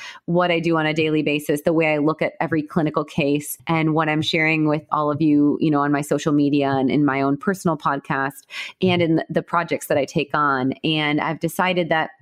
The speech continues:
as the Anti-Anxiety Diet Cookbook comes out, I will be recording a, uh, virtual class specifically. Um, it's not gonna be a program because I won't be teaching it live. It's gonna be, like, a virtual class that you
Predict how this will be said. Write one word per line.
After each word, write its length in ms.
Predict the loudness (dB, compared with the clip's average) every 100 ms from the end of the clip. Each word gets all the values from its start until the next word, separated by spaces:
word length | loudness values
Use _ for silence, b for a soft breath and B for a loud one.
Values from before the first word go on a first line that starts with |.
| _ -4
as 300 | -2 -2 -2
the 160 | -2
Anti-Anxiety 800 | 0 0 0 -2 -2 -2 -2 -2
Diet 440 | -2 -2 -2 -4
Cookbook 420 | -4 -4 -2 -4 -2
comes 300 | -2 -2 -2
out, 320 | -2 -2 -4 -8 B B B
I 120 | 0
will 180 | 2 2
be 280 | 2 2 2
recording 640 | 0 -2 -2 0 2 0 0
a, 340 | 0 0 0 0
uh, 240 | -2 -2
virtual 440 | -2 -4 0 -2 -2
class 560 | -4 -2 0 0 -4 -8 -20 B B
specifically. 1300 | -12 -2 -2 -2 0 0 0 -2 0 0 2 0 0
Um, 200 | -2 -2
it's 160 | -2 0
not 140 | -2
gonna 140 | 2 2
be 80 | 2
a 60 |
program 560 | 0 0 0 0 0 -2
because 220 | -2 0
I 60 | 0
won't 140 | 0
be 80 | -2
teaching 340 | -2 -2 0
it 100 | 2
live. 300 | 2 0 -2
It's 120 | -4
gonna 180 | 0 0
be, 120 | 2
like, 160 | 0 0
a 80 | -2
virtual 380 | -2 -2 0 -2
class 380 | 0 0 -2 -2
that 120 | 0
you 280 | 2 2